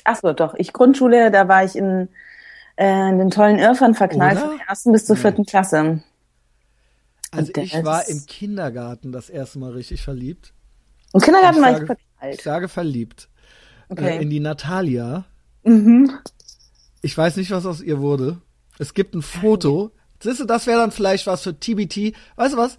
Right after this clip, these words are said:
Speaker 1: Ich kenn
Speaker 2: Ich
Speaker 1: eine Natalia aus Köln, ne? Ach nee, die müsste ja aus Koblenz sein.
Speaker 2: Genau.
Speaker 1: Stimmt.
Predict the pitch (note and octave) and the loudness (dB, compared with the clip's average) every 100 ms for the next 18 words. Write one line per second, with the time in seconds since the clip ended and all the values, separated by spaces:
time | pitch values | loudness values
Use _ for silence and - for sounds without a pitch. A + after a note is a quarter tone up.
0 | _ - - C4 E4+ A#3+ A#3+ A3 F#3 G3 | _ -14 0 4 6 4 4 4 2 -2
1 | A#3 C#4+ B3 F#3+ E3+ - G#3+ A#3+ G#3+ D3+ | -2 2 0 0 -4 -4 0 2 2 0
2 | D#3 A#3 C4+ - F#3 G#3 G#3+ F3+ F#3 G3 | -2 -2 -4 0 6 8 8 4 4 2
3 | F3+ - F#3 F3 D#3 D3 D3 D3+ D#3 C3 | 2 2 2 2 2 -2 -4 -4 -6 -6
4 | B2+ A#2 G#2+ | -6 -6 -8